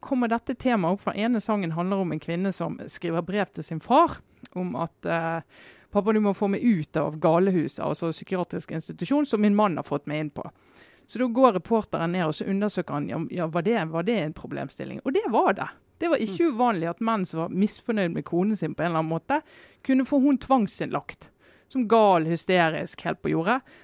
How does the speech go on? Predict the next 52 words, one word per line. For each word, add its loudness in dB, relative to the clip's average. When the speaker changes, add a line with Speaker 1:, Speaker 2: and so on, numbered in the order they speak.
Speaker 1:
Og -2
så -4
kunne 2
han 4
for 2
eksempel 0
finne 2
seg 2
en 4
ny 6
kone, -2
eller, -2
men -2
altså, 0
han 4
hadde 6
Speaker 2:
Ja, 6
Speaker 1:
en 6
Speaker 2:
for 4
eksempel, -4
ja. -6
Speaker 1:
han 2
hadde 8
en 8
myndighet 6
over 6
sin -2
kone. 0
Eh, 2
dette 0
var 2
før 2
kvinners -2
rettigheter -4
overhodet 0
liksom -8
var, 0
eh, -6
kommet 2
høyt 4
nok -2
på 0
agendaen, 0
så. -2
Men 2
hun, 6
altså, 2
hun 2
fortalte 2
en 2
del 2
sånne 2